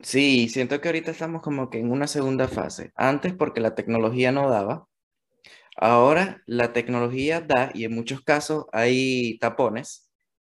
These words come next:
pero también está el tema de la motivación de la gente. Que entonces tenemos un grupo que tiene quinientos años de experiencia, pero cero en tecnología, y no porque no, no puedan, sino porque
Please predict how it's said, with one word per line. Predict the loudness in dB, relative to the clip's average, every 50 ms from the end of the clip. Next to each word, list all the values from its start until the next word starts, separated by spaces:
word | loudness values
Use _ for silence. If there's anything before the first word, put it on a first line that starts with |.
| _ _ _ _ _ _ _ _
pero | 0 2 2 4
también | 4 2 2 2 0 0
está | -2 -4
el | -4 -4 -4
tema | -4 -4 -2 -2 0 0
de | 0 0
la | 0 0 -2
motivación | -2 -4 -6 -6 -6 -8 -8 -8 -10 -10 -8
de | -8
la | -8 -6
gente. | -6 -6 -8 -8 -10 -14 -20 _ _ _ _ _ _ _ _ _ _ _ _ _ _ _ _ _ _ _ _ _
Que | -6 -6
entonces | -6 -2 -2 -4 -2 -2 -4 -4 -2
tenemos | 0 2 2 2 2 2 0 -2 -4 -6 -6
un | -6 -4 -4 -4
grupo | -2 0 0 0 0 0 0 0 0 0 -4 -12 _ _ _
que | 0 2 4 4 2 2 0
tiene | -2 -2 0 0 -2 -2 -6 -10 _ _ _ _
quinientos | -6 -4 -2 0 0 0 0 -2 -4
años | -4 -4 -6 -6
de | -8
experiencia, | -10 -6 -6 -4 -4 -2 -4 -4 -6 -10 -10 -12 -12 -14 -18 _ _ _ _ _ _ _
pero | 2 2 4 4 4 2 -2
cero | -4 -4 -2 -2 0 0 0 -2 -4 -4 -4
en | -6 -6 -6
tecnología, | -8 -6 -4 -4 -4 -4 -2 -2 -2 -2 -4 -4 -6 -8 -8
y | -6 -4
no | -2 -4 -2 -4
porque | -6 -6 -4 -4 -4 -2
no, | -2 -2 -2 -2 -4 -6 -12 _
no | _ -8 -4 -2 -2 -2 -2 0
puedan, | 4 4 6 6 4 2 0
sino | -6 -8 -8 -6 -6
porque | -6 -8 -4 -2 0 0 0 -2 -4